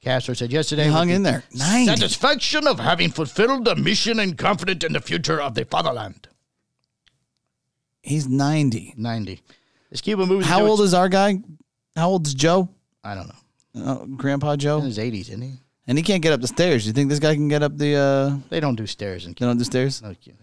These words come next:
Speaker 1: where's he fly to? He doesn't have an airplane.
Speaker 2: He's probably got an airplane.
Speaker 1: I don't think so.
Speaker 2: No?
Speaker 1: You never see him go anywhere.
Speaker 2: Do you have a plane?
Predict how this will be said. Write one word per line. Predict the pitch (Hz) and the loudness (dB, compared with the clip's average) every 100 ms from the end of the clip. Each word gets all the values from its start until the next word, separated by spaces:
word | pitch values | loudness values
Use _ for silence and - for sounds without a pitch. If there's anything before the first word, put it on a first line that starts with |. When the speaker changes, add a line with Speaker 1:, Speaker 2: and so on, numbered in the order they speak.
| _ | _
Speaker 1:
where's | 123 156 | -12 -8
he | 180 | -6
fly | 247 160 | -2 -2
to? | 123 98 | -2 -6
He | |
doesn't | 101 151 | -4 -4
have | 156 | -4
an | 175 | -6
airplane. | 151 104 92 _ _ _ _ _ _ _ _ | -6 -10 -12 _ _ _ _ _ _ _ _
Speaker 2:
He's | 131 | -6
probably | - 80 85 | -4 -6 -10
got | 82 | -16
an | - | -14
airplane. | 82 - 85 107 _ - | -16 -14 -16 -16 _ -10
Speaker 1:
I | |
don't | 185 208 | -6 -4
think | 202 254 | -4 -6
so. | - 107 85 _ - | -6 -10 -12 _ -6
Speaker 2:
No? | 135 165 180 _ _ | -2 -2 -6 _ _
Speaker 1:
You | 240 | -6
never | 262 294 | -6 -4
see | 226 | -4
him | |
go | 165 160 | -2 -2
anywhere. | 262 120 123 202 | -2 -2 -4 -6
Speaker 2:
Do | - | -4
you | 101 | -2
have | 110 117 | 0 0
a | |
plane? | 117 127 131 | 0 0 0